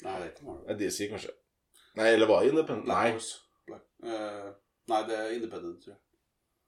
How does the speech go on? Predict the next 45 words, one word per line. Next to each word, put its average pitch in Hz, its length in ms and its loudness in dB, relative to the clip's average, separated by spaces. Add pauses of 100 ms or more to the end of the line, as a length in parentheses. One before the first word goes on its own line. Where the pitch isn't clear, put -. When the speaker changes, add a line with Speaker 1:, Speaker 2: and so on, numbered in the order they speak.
(200)
Speaker 1:
Det - 40 -2
er 120 80 0
ikke 117 120 -10
D 98 60 -6
C. - 120 -14 (1080)
Speaker 2:
Nei. - 140 -12 (200)
Speaker 1:
Nei. 98 160 -12
Speaker 2:
Men 123 180 6
uansett, 110 240 2
en 117 80 2
tegneserie. 98 460 -2 (880)
Og - 80 -16
Speaker 1:
Ja. - 100 -6
Speaker 2:
det 98 160 6
var, 90 800 4
men 120 160 4
det 139 80 6
skal 151 160 0
sies 160 220 6
da, 147 100 4
jeg 143 100 4
sjekket 165 300 2
opp 95 100 2
litt 147 120 0
grann 113 180 4
tegneserie, 92 560 -2
for 127 100 -2
det 120 120 4
sto, 147 380 0
det 135 180 4
sto, 139 320 -4
det, 139 80 6 (100)
det 120 80 0
står 107 320 4
jo 110 80 2
det, 123 140 6
vet 92 80 -2
du, 101 100 -6
når, 104 240 -2
når 101 220 -6
den 98 100 -6
begynner, 95 400 -6
at 87 80 -14
det 98 140 -2
er 92 100 -6